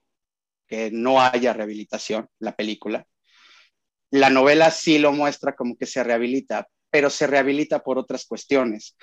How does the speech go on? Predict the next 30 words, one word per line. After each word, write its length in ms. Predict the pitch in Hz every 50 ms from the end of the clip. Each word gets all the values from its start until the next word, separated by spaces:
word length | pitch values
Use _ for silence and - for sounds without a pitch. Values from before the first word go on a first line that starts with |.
| - - - - _ -
no 240 | 139 151 156 147 147
por 120 | 151 135
la 160 | 127 120 -
tortura 440 | - 127 120 - - - 147 143 135
espantosa 800 | 127 - - - 120 107 110 - - 139 131 123 - 120 120 110 -
que 80 | - 101
le 100 | 101 101
da 80 | 104
el 100 | 104 101
Estado, 460 | 104 - - - 104 95 90 - _ _ _ _ _ _ _ _ _ _ _ _ _ _ _ _ _
sino 340 | - - - 135 123 131 127
que 80 | - 139
se 160 | - - 139
rehabilita 540 | 123 127 123 123 127 131 135 - 147 131 -
por 260 | _ 151 151 156 156
sus 440 | - - - 143 139 135 127 - -
propias 420 | - 147 143 139 - 135 - -
experiencias 760 | - - - _ 123 120 127 135 131 123 - 135 117 - -
y 60 | 120 113
por 200 | - 117 107 107
su 180 | - - 113
f-, 380 | 107 - - - - - - _ _ _ _ _
propio 320 | 151 139 139 - 143 131
criterio 540 | - - - 113 113 - - 127 123 117 113
y 40 | 107
su 200 | - - 113 -
propia 320 | _ - 123 - - 120
forma 320 | 113 - 120 113 113 107 104
de 60 | 104
pensar. 360 | - 87 92 87 - - 98